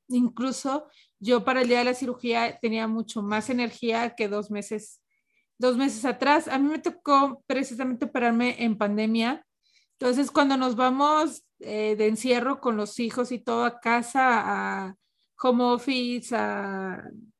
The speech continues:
estudiar en línea y todo, yo empecé a comprar como muchos carbohidratos para mis hijos, como para compensar que no íbamos a salir a la calle.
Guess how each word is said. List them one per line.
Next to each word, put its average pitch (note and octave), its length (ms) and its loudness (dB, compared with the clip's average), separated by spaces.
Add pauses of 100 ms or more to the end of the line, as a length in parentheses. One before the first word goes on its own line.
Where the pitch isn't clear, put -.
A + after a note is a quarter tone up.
(200)
estudiar B3 440 4
en C4 120 6
línea C4+ 320 4
y A3+ 100 -2
todo, A#3 440 -4 (640)
yo C4+ 220 0
empecé D4+ 340 4
a D4+ 140 6
comprar C#4+ 340 0
como D4+ 220 -2
muchos D4 360 -4
carbohidratos A#3 680 -2
para B3 180 -4
mis G#3+ 220 -2
hijos, G3+ 320 -6
como G#3 240 -6
para G#3 220 -2
compensar G#3+ 540 -6
que A#3 80 -4
no A3+ 100 0
íbamos A3+ 320 -2
a - 40 -20
salir G#3 240 -4
a G#3 80 -2
la G3+ 140 -4
calle. G3+ 380 -4